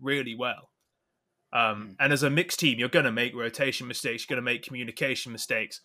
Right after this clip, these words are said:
Speaker 1: and F P X are just gonna bully you on that. Like, that, they're not gonna, they're, they're not gonna
Speaker 2: Yeah.
Speaker 1: mess around.
Speaker 2: Someone I've been high on for a while has been Farlig, and he's been doing super well on that team.
Speaker 1: I, I always think Madden is, like, a bit, not a hidden gem, because everyone knows about him now, but for a while, that guy, like,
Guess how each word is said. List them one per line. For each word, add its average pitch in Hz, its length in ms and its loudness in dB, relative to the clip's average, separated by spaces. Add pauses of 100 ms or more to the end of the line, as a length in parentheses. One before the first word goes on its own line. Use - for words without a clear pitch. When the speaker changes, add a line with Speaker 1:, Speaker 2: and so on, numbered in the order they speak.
(240)
Speaker 1:
and 147 100 6
F 175 160 4
P 147 120 4
X - 240 0
are 123 60 -10
just 117 200 -8
gonna 113 140 -4
bully 113 260 -6
you 107 240 -12
on 107 80 -16
that. 107 200 -12
Like, 107 160 -10
that, 113 180 -6
they're 127 120 -4
not 117 220 -4
gonna, 104 240 -12 (880)
they're, 117 120 -6
they're 123 120 -8
not 113 140 -4
gonna 110 140 -8
Speaker 2:
Yeah. 110 40 -8
Speaker 1:
mess 107 220 -6
around. 113 340 -6 (1000)
Speaker 2:
Someone 156 340 0
I've 123 260 4
been 135 120 -2
high 110 220 -2
on 101 200 -4
for 101 140 -6
a 95 60 -4
while 95 300 -2
has 92 100 -6
been 82 120 -12
Farlig, 87 500 -6
and 95 100 -14
he's 95 160 -16
been 85 160 -16
doing 85 160 -14
super 85 280 -12
well 85 180 -10
on 87 80 -12
that 85 160 -10
team. 95 300 -12 (760)
Speaker 1:
I, 139 120 4
I 156 240 10
always 143 180 6
think 110 200 -6
Madden 117 460 0
is, - 420 -12
like, 110 200 -10
a - 40 -16
bit, - 300 -10
not 180 280 2
a - 20 -6
hidden 156 360 0
gem, 151 280 2
because 127 220 -4
everyone 123 260 2
knows 117 220 0
about 127 260 4
him 123 100 -8
now, 120 220 2
but 120 160 -10
for 110 140 -10
a 104 60 -8
while, 107 340 -4
that 110 160 -8
guy, 110 200 -2
like, 101 200 -14